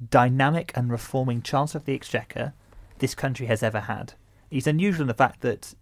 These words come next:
he, he became Prime Minister afterwards, and he's well known for different reasons. But the things he's really remembered for that made the greatest impact happened during his time at the Treasury.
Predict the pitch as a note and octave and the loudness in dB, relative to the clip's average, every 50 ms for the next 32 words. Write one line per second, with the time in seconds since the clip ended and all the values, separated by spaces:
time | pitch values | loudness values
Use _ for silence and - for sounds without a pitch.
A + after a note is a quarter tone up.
0 | _ _ _ - - - B2 B2 - - _ - - - C3 - - - - - | _ _ _ -14 -10 -10 -8 -10 -10 -16 _ -18 -12 -12 -12 -10 -10 -10 -4 -2
1 | C#3 B2+ A#2 - B2 A2+ A#2 A2+ - - - C3 B2+ C3 B2+ - - A#2+ A#2 A2 | -2 0 2 2 2 2 2 2 -2 0 0 2 2 2 0 -4 -10 -12 -12 -12
2 | - - - - - A#2 A2 G#2+ A2+ A2 G#2 - - - B2+ A2+ A2 A2+ A2+ G#2+ | -14 -18 -14 -10 -8 -8 -6 -6 -6 -8 -8 -8 -4 0 0 2 2 0 -2 -4
3 | - A#2+ - - D3+ D3 - B2+ A2+ A2+ G#2+ G#2 G#2+ A2 G#2+ A2+ - - - - | -6 -6 -2 -2 -2 0 -2 -8 -8 -8 -8 -8 -8 -8 -10 -12 -12 -14 -20 -20
4 | - - - - - - - - C3+ A#2+ C3 C#3 C3+ - - F3 F3 F3+ E3 - | -20 -20 -20 -20 -20 -14 -6 -4 -4 -2 -2 -4 -6 -2 -2 0 0 0 0 0
5 | F3 D#3+ C#3 B2+ B2+ C3 C#3 D3+ D3+ D3+ D3 C#3+ C#3 C3 B2 A#2+ A#2+ A2+ - - | -4 -4 -4 -4 -2 0 2 2 4 4 2 2 2 0 0 -2 -2 -6 -10 -16
6 | - - B2+ B2+ B2 B2 C3+ C3+ C3 A#2 - - - - - - - - - A#2+ | -8 0 2 2 4 4 4 2 2 0 -2 -4 -6 -8 -10 -10 -10 -10 -14 -14
7 | - - - A#2+ A#2 A#2 A#2+ A#2 - B2 - C3 B2+ C3+ - - B2 G#2+ G#2+ A#2+ | -12 -8 -6 -4 -2 -2 -2 -2 -4 -2 0 0 0 0 -2 -4 -4 -4 -4 -8
8 | G#2+ - - - C3 A#2+ - - A#2 A2+ A2 - A#2 A2+ A2 G#2+ A2+ G#2+ - - | -10 -10 -8 -6 -6 -6 -4 -4 -4 -4 -2 -2 0 0 0 -2 -4 -6 -6 -4
9 | B2+ A2+ G#2+ A2 G#2+ - - - A2 G#2 - A2 A2 | -4 -4 -4 -6 -10 -12 -12 -12 -12 -12 -12 -16 -16